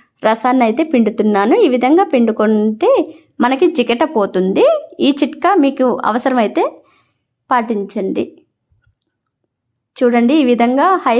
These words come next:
ఫ్లేమ్లోనే మనం దోరగా అయితే మనం బ్రౌనిష్ కలర్ వచ్చే వరకు అయితే వేపుకోవాలి.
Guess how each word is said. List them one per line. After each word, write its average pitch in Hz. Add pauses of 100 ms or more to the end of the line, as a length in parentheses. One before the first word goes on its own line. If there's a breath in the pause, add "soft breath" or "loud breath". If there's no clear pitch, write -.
ఫ్లేమ్లోనే 269 (100)
మనం 254 (140)
దోరగా 226
అయితే 240 (100)
మనం 240 (140)
బ్రౌనిష్ 247
కలర్ 226 (100)
వచ్చే 254
వరకు 214
అయితే 226
వేపుకోవాలి. -